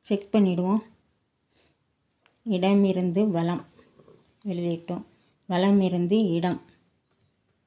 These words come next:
ஒண்ணு எழுதலையா? சாமானியன். அதாவது வலமிருந்து இடம். பதினாறு. சாமானியன் என்றும் சொல்லலாம். கடைசி இரண்டு எழுத்து இல்லை. மா,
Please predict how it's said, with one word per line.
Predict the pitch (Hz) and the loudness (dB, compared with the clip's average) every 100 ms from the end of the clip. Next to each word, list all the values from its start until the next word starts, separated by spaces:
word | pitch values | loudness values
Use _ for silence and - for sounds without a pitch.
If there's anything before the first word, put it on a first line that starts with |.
| _ _ _ _ _ 262 | _ _ _ _ _ -8
ஒண்ணு | 226 214 208 196 | -4 -2 -2 -2
எழுதலையா? | 208 202 208 208 226 247 - | -2 -2 -2 -2 0 -2 -2
சாமானியன். | 214 233 247 233 220 190 - - _ _ _ | 0 4 4 6 4 4 0 -12 _ _ _
அதாவது | 202 202 202 220 277 | 0 2 4 4 4
வலமிருந்து | 190 214 240 214 214 208 | 6 6 6 4 4 4
இடம். | 175 180 175 233 311 - _ _ _ _ _ _ _ _ _ _ _ _ _ _ _ _ | 4 0 2 2 0 -8 _ _ _ _ _ _ _ _ _ _ _ _ _ _ _ _
பதினாறு. | 190 190 214 180 180 196 - | 2 6 6 4 2 0 0
சாமானியன் | 220 202 233 240 233 240 233 | 2 4 4 4 4 6 6
என்றும் | 185 190 247 | 6 4 4
சொல்லலாம். | 240 190 185 170 - | 4 4 4 2 0
கடைசி | 202 220 262 277 220 | 2 6 6 6 6
இரண்டு | 185 190 196 185 | 6 4 4 4
எழுத்து | 165 180 202 - 254 170 | 4 2 0 2 4 4
இல்லை. | 165 160 156 160 165 - - _ _ _ _ _ _ _ _ _ _ _ _ _ _ _ _ _ _ _ | 0 -2 0 0 0 -2 -14 _ _ _ _ _ _ _ _ _ _ _ _ _ _ _ _ _ _ _
மா, | - 190 226 | -4 0 0